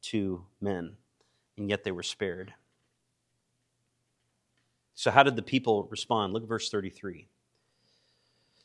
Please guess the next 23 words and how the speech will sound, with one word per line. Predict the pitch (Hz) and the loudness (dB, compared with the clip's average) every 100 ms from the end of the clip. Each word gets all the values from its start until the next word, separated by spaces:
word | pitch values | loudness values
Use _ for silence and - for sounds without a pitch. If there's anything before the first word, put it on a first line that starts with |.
| _ _ _ _ _ _ _ _ _ _ 139 | _ _ _ _ _ _ _ _ _ _ -4
This | - | 0
is, | 143 | 4
"The | 147 | 8
herdsmen | 170 175 156 139 139 160 151 - | 12 12 10 4 6 4 -4 -10
ran | 123 127 139 | 2 6 8
away | 156 135 101 113 143 - _ - - _ _ - | 8 8 6 4 0 -12 _ -20 -20 _ _ -2
and | 131 131 | 4 6
went | 156 | 6
to | 180 | 4
the | 170 | 0
city | - 143 123 | 2 2 4
and | 127 | 4
reported | 120 123 160 139 127 | 2 4 6 8 8
everything, | 147 151 123 104 | 8 6 2 -4
including | 107 - 139 139 127 | -4 0 2 4 4
what | 117 | 4
had | 98 | 6
happened | 131 131 131 117 | 6 6 4 -4
to | 127 | -4
the | 113 | -4
demoniacs. | 110 113 123 104 87 - - - - - | 2 4 4 2 -2 -6 -10 -8 -8 -8
And | 113 | -4
behold, | 117 170 123 147 165 | 6 8 8 6 2